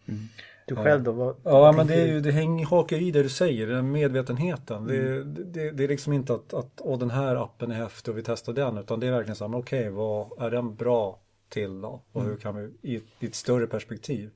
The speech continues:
Speaker 2: och hela tiden fånga upp saker och ting som sker i vardagen. Det där med, och så klockrent det hon sa där med programmering och klä på sig och hur man kunde koppla det till, ja, men hur man kunde koppla det till programmering.
Speaker 1: Mm. Men jag tänker att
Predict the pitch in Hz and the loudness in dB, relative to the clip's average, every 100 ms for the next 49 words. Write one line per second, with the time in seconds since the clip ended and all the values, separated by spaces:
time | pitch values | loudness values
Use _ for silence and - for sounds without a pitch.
0 | _ _ - _ - 113 120 - 135 117 | _ _ -20 _ -6 0 0 0 -4 -4
1 | - 123 113 127 139 131 131 - 117 107 | -4 -2 0 -2 -2 -4 -6 -2 -2 -2
2 | 110 110 104 104 101 117 107 101 98 104 | -6 -6 -8 -8 -6 -4 -4 -4 -6 -6
3 | 110 113 117 127 - - - 123 127 127 | -6 -4 -4 -6 -10 -20 -12 -10 -8 -2
4 | 120 - 139 120 113 107 107 104 107 101 | -2 0 0 0 -2 -4 -4 -4 -4 -6
5 | 113 110 110 117 110 101 98 98 101 - | -4 -2 -2 -2 -2 -2 -6 -8 -10 -14
6 | - - _ - - - 127 120 139 123 | -20 -20 _ -12 -12 -4 -2 0 2 2
7 | - 98 101 98 104 104 101 104 101 110 | -2 -8 -10 -10 -10 -10 -10 -10 -10 -10
8 | - 110 110 101 104 - _ _ - - | -6 -4 -4 -4 -8 -10 _ _ -12 -2
9 | 127 120 117 - 117 113 - 117 - - | 0 0 -2 -2 -4 -4 -2 -2 -4 -8
10 | 107 104 123 143 - _ - 113 120 - | -8 -6 -8 -10 -14 _ -14 -12 -12 -16
11 | - 120 117 123 113 117 113 | -8 -6 -4 -4 0 0 0